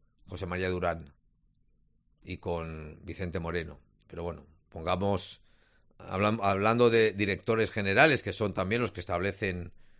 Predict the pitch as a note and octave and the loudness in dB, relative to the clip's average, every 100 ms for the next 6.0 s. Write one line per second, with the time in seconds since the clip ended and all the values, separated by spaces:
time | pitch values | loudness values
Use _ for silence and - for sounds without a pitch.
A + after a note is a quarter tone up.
0 | - - G2 - F2 F2+ D#2+ D#2 - - | -16 -6 -4 -2 0 0 -2 -8 -14 -20
1 | _ _ _ - - G2 G#2 G2 G2 G2+ | _ _ _ -20 -10 -4 -2 0 4 6
2 | C#3+ B2+ F#2+ F#2+ F2+ F2 F2+ G2 F2+ - | 4 2 -2 -4 -4 -4 -6 -6 -6 -2
3 | G#2 F#2 F2+ E2+ F2+ F2 F#2+ G#2+ B2 F3+ | -2 -2 -6 -10 -10 -6 0 2 2 0
4 | - - - - - _ G2 F#2 F#2 D2+ | -4 -14 -16 -20 -20 _ -10 -6 -6 -4
5 | G2 G2 G#2 G#2 F#2 F2 F#2 F2 E2 | -4 -2 -2 -2 -2 -2 -6 -6 -8